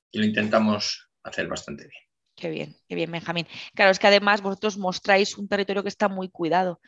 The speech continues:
Speaker 2: y, y que está protegido. Entonces, eso, eso al final genera una educación, ¿no? Entre, entre todos. Eh, yo también quería saber, porque nos has contado que, que ya hace años, ¿no? Que emprendiste, que, que decidiste montarte, eh, bueno, pues, o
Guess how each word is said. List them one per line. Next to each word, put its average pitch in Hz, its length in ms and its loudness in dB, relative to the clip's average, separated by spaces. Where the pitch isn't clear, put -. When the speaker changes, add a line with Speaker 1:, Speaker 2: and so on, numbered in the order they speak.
Speaker 2:
y, 175 280 -2
y 175 60 -6
que 175 100 -2
está 175 200 -4
protegido. 180 440 -4
Entonces, 175 300 -4
eso, - 160 -8
eso - 220 -4
al 208 80 0
final 208 260 2
genera 202 400 2
una 180 160 0
educación, 185 520 -4
¿no? 214 180 -8
Entre, 170 480 -2
entre 170 240 -6
todos. 220 320 -2
Eh, 208 280 8
yo 214 100 4
también 254 240 2
quería 247 320 4
saber, 262 340 4
porque 196 260 -2
nos 180 160 -6
has 202 120 -6
contado 240 420 4
que, 180 300 4
que 180 160 -10
ya 196 120 6
hace - 180 2
años, 240 280 2
¿no? 262 120 -4
Que 285 80 -4
emprendiste, 196 580 -2
que, 196 300 2
que 190 80 2
decidiste 185 480 0
montarte, 202 640 2
eh, 185 560 4
bueno, 208 220 -2
pues, 185 280 -8
o - 220 -14